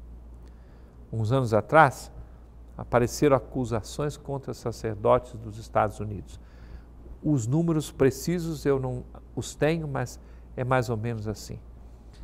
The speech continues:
Na época eram cinquenta e dois mil sacerdotes nos Estados Unidos. Houve acusações de várias ordens contra sacerdotes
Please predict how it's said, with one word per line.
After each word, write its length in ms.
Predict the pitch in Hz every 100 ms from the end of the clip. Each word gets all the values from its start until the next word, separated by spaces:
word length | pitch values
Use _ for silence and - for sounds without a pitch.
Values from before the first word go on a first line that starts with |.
| - - - - -
Na 120 | 113 127
época 280 | 143 -
eram 200 | 135 127
cinquenta 640 | 120 - 120 - 190 196 143
e 60 |
dois 300 | 123 135 113
mil 240 | 113 131 120
sacerdotes 1300 | - - 120 - 117 92 110 117 127 - - - - - - - - - - - - - - - - - - 127
nos 240 | 117 107
Estados 380 | 104 113 107 98
Unidos. 500 | 92 82 - - - - - - - - - - - - - -
Houve 300 | 156 165 160
acusações 1080 | 147 - 147 139 117 - 156 165 143 - - - - - - -
de 200 | 110 113
várias 640 | 101 127 139 135 120 - -
ordens 680 | 120 117 110 135 139 -
contra 440 | - 139 156 147 123
sacerdotes 840 | - 117 117 101 120 139 -